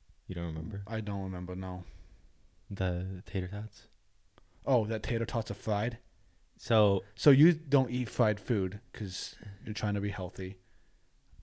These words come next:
Speaker 2: Um, so you decided to get tater tots.
Speaker 1: Okay.
Speaker 2: Which I think now is a good time 'cause we weren't gonna tell you this, but now that you've already eaten fried food, um,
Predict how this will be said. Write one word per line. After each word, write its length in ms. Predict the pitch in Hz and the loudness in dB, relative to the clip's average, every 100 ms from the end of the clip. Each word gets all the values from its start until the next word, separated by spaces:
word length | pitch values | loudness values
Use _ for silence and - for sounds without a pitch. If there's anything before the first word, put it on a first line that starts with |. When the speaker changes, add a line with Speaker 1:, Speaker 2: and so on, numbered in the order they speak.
| - | -12
Speaker 2:
Um, 460 | 98 90 78 92 104 | -8 -6 -8 -12 -14
so 280 | - - 101 | -12 -6 -4
you 180 | 101 101 | -4 -6
decided 440 | 98 - 101 98 | -6 -6 -6 -6
to 60 | 101 | -8
get 320 | 98 90 - | -8 -10 -10
tater 260 | - 107 87 | -4 -4 -4
tots. 500 | - 55 - - - _ _ - - | -10 -14 -16 -18 -20 _ _ -20 -8
Speaker 1:
Okay. 380 | 104 95 82 - _ - | -6 -4 -6 -12 _ 2
Speaker 2:
Which 520 | 135 127 - - - _ | 2 4 0 -4 -6 _
I 60 | 139 | -6
think 260 | 135 151 123 | 0 0 0
now 460 | 120 120 135 143 143 | -2 0 0 -2 -4
is 140 | 135 | -4
a 80 | 120 | -2
good 220 | 123 113 | -4 -4
time 340 | 123 110 127 143 | -6 -4 -6 -6
'cause 180 | 113 104 | -6 -4
we 100 | 107 | -4
weren't 220 | 110 110 | -4 -6
gonna 160 | 110 | -8
tell 260 | 98 - 104 | -8 -6 -4
you 140 | 110 | -4
this, 340 | 117 127 139 - _ _ _ _ - | -4 -4 -8 -14 _ _ _ _ -8
but 120 | 110 | -6
now 180 | 110 104 | -4 -4
that 180 | 107 - | -6 -6
you've 120 | 104 | -6
already 340 | 87 98 98 - | -6 -6 -6 -8
eaten 240 | 107 107 123 | -10 -8 -8
fried 360 | - 123 127 | -6 -6 -6
food, 340 | 123 143 143 147 - _ _ _ _ - | -4 -2 -2 -4 -16 _ _ _ _ -8
um, 520 | 110 104 95 90 95 | -6 -4 -4 -6 -10